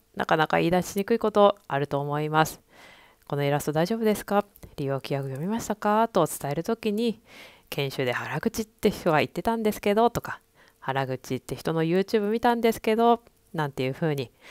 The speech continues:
ぜひ私の名前を引っ張り出して構いませんので、著作権のことをお知らせしてあげてください。端末、ギガ端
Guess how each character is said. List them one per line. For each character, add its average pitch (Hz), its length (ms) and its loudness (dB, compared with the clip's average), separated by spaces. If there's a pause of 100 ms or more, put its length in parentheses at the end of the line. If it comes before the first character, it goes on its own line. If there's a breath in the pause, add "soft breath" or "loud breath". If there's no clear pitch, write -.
(160 loud breath)
ぜ 180 100 4
ひ 185 200 2
私 135 240 -2
の 127 120 -4
名 127 140 -6
前 135 260 0
を 151 60 2
引 151 160 -4
っ - 80 -20
張 160 120 0
り 180 80 2
出 190 120 4
し - 60 -10
て - 160 2
構 120 320 -8
い 135 80 -6
ま 160 140 -8
せ 190 160 0
ん 180 120 -2
の 160 140 -2
で、 180 220 2 (480 loud breath)
著 - 140 -2
作 127 180 -6
権 120 180 -12
の 123 100 -10
こ 143 120 -6
と 185 160 0
を 214 240 4 (160)
お - 80 -2
知 131 120 -6
ら - 160 -10
せ - 220 -10
し - 120 -12
て 202 100 0
あ 196 60 2
げ 175 100 0
て 170 100 -4
く 170 100 -2
だ 160 100 0
さ 165 220 2
い。 156 80 -2 (1400)
端 202 160 2 (220)
末、 214 280 2 (160)
ギ 165 100 0
ガ 156 120 4
端 160 180 0